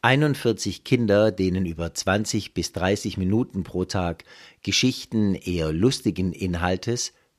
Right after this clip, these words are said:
acht davon zur Auswahl, erzählt wurden, verglich man mit vierzig Kindern mit ähnlicher Morbidität,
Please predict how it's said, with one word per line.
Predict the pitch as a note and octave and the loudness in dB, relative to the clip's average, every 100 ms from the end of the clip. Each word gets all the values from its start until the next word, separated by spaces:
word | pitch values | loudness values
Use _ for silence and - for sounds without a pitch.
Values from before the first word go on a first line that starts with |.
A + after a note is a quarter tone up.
| _ | _
acht | - A2 - | -2 -2 0
davon | F2 - E2+ | -2 0 -4
zur | - E2 D2+ | -2 -2 0
Auswahl, | F2+ G2 - D#2+ D2+ | 0 -2 -2 -2 -2
erzählt | - F#2+ - G2 F#2 | -6 -8 0 0 0
wurden, | G2+ G#2 A2 A2+ - - - _ | 0 0 2 0 -4 -20 -20 _
verglich | - A#2+ A2 D#3 - | 2 2 4 -2 -2
man | C#3+ A#2+ | 0 2
mit | G#2+ F#2+ | 2 0
vierzig | - C3+ D3 - G#2 - | 0 0 0 -2 -4 -4
Kindern | - A#2+ A#2+ B2 A#2+ A#2 - _ _ | 2 2 4 0 0 -2 -6 _ _
mit | C#2+ - | -12 -8
ähnlicher | F2 E2+ E2+ D#2+ F#2 | -4 -2 -2 -4 -2
Morbidität, | E2 F2 E2+ F#2 F2 D#2 - A2 B2+ - | 0 0 0 -2 -4 -4 0 0 0 -10